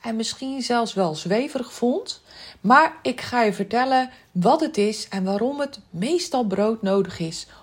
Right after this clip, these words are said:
om stappen te kunnen zetten die jou naar een volgend niveau tillen. Ik ga je een voorbeeld geven van een cliënt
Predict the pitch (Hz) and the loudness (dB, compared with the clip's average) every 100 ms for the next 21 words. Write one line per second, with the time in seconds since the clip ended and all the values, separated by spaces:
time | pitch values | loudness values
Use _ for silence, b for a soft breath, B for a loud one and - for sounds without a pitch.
0 | b - 196 - - 240 190 180 175 180 | b -2 -2 -2 2 0 0 -8 -4 -2
1 | 165 180 170 160 - B B 175 254 269 | -2 -2 -4 -6 -12 B B 0 0 4
2 | 220 220 202 180 175 175 156 147 196 202 | 4 4 2 0 0 -4 -8 -4 -2 -2
3 | - - 170 - - - - - _ _ | -4 -8 -6 -6 -8 -10 -16 -18 _ _
4 | _ _ _ _ - - 320 285 240 311 | _ _ _ _ -4 4 4 4 2 2
5 | 311 277 - 247 233 226 - 180 156 180 | 2 0 -2 -2 -2 -2 -4 -4 -2 0
6 | 208 220 | 2 2